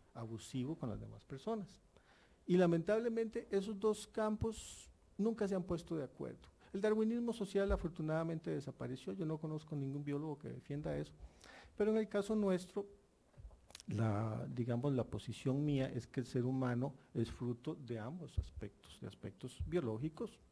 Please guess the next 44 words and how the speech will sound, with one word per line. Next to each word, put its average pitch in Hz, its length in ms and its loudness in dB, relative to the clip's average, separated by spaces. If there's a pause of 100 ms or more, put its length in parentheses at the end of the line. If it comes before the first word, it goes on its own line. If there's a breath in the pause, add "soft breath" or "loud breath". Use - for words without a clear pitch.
(100)
hay 110 120 -6
gente 120 320 -4 (140)
más 98 240 -10
agresiva 143 460 -4
que - 100 -8
otra, 170 340 -2 (460 loud breath)
y 139 100 4
de 175 80 6
aspectos 127 440 -4
sociales. 226 420 -2
Por - 180 -6
muy 139 200 2
agresivo 185 500 4
que 196 100 -2
sea, 214 240 4
si 135 220 -4 (420 loud breath)
ustedes 151 440 4
tienen 170 260 0
a - 20 -2
la 160 140 0
persona 165 360 -2
trabajando, 127 540 -2
no 143 120 -2
sé, 165 140 -4
en 156 60 -2
las 117 120 -4
Naciones 127 420 -2
Unidas 160 340 0
y 120 60 2
ganando 120 340 -2
muy 180 140 0
bien, 185 160 0
pues 233 140 -4
nunca 233 200 -4
se 180 140 -4
va 147 80 0
a 139 80 -2
poner 127 240 0
a 123 40 -4
hacer 123 180 -6
ese 120 160 -4
tipo 120 320 -6
de 110 80 -8
cosas. - 360 -18